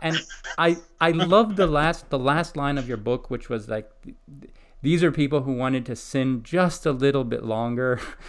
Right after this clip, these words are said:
Speaker 1: Um,
Speaker 2: Yeah. <laughs>
Speaker 1: uh, it, you know, if, for as long as they could, could do it. Um, there's also no closure in many of these poems. There's, like, moral closure.
Speaker 2: Yeah.
Speaker 1: Um, you know, the rape takes place, the,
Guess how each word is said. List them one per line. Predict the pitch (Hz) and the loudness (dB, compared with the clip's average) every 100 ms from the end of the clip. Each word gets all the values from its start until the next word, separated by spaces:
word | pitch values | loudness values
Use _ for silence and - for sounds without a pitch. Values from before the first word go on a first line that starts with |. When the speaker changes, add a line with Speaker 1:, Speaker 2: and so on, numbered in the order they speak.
| - - - - - - | -18 -16 -16 -16 -20 -6
Speaker 1:
Um, | 139 127 123 135 | -2 0 0 6
Speaker 2:
Yeah. | 139 131 127 | 6 6 2
<laughs> | - | -6
Speaker 1:
uh, | 139 131 | -8 -4
it, | 147 139 135 147 | 0 0 -2 -4
you | 151 | -2
know, | 127 120 127 | -2 -2 -4
if, | 123 - | -8 -2
for | |
as | 143 143 | 0 2
long | 156 175 | 2 4
as | 147 | 2
they | 131 | -2
could, | - 120 117 - | -6 -10 -12 -10
could | 123 107 | -8 0
do | 147 165 | 2 2
it. | 113 - - - - - - | 0 -4 -16 -20 -20 -20 -8
Um, | 139 135 131 131 - | -2 -2 -2 -4 0
there's | 160 160 | 2 4
also | 185 226 254 | 2 4 4
no | 180 156 151 | 6 4 4
closure | - - 180 226 196 110 - - _ _ _ - - _ _ _ _ _ _ _ - | -2 0 4 6 4 -2 -10 -14 _ _ _ -20 -20 _ _ _ _ _ _ _ -2
in | 139 135 | 2 4
many | 135 131 | 4 2
of | 117 | -2
these | 113 | -6
poems. | - 120 101 - - - - _ _ _ _ _ - _ _ - | -6 -6 -6 -8 -14 -20 -20 _ _ _ _ _ -20 _ _ -12
There's, | - 135 135 | 0 0 4
like, | 147 139 | 2 4
moral | 143 160 180 143 | 6 8 10 8
closure. | - 123 110 - 53 53 - - - - - | 6 -2 -2 -2 -8 -10 -14 -18 -20 -20 -14
Speaker 2:
Yeah. | 92 87 - | -14 -12 -8
Speaker 1:
Um, | 127 123 135 | -6 -6 -6
you | 120 | -6
know, | 117 | -4
the | 117 | -2
rape | 113 143 160 | 4 4 4
takes | 160 160 - | 0 0 -4
place, | - 175 170 120 - - - | 2 4 4 0 -8 -18 -18
the, | 139 131 120 117 113 | -8 -2 2 2 -2